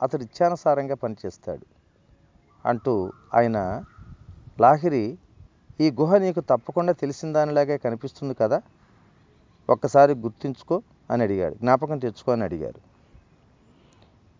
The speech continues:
నేను దిమ్మెరపోయి మౌనం దాల్చి ఉండటంతో ఆ సాధువు నా దగ్గరికి వచ్చి నా నుదుటి మీద మెల్లిగా తట్టారు. ఆయన అయస్కాంత స్పర్శతో నా మెదడంతా అద్భుతమైన ఒక విద్యుత్ ప్రవాహం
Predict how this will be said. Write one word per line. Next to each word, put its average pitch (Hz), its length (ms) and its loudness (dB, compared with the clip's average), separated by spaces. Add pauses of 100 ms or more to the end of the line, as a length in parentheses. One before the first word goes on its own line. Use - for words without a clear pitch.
(640)
నేను 175 180 4
దిమ్మెరపోయి 123 840 2 (180)
మౌనం 151 360 4
దాల్చి 135 280 2
ఉండటంతో 110 600 -6 (540)
ఆ 131 40 8
సాధువు 117 420 2
నా 120 140 -2
దగ్గరికి 98 420 -6
వచ్చి 101 320 -12 (760)
నా 127 140 6
నుదుటి 123 360 -4
మీద 131 160 0
మెల్లిగా 107 480 -2
తట్టారు. 87 480 -10 (1200)
ఆయన 185 180 8
అయస్కాంత 175 480 4
స్పర్శతో 127 760 -2 (300)
నా 143 120 4
మెదడంతా 139 760 2 (360)
అద్భుతమైన 185 580 2
ఒక 143 180 0
విద్యుత్ 117 420 -6
ప్రవాహం 127 680 2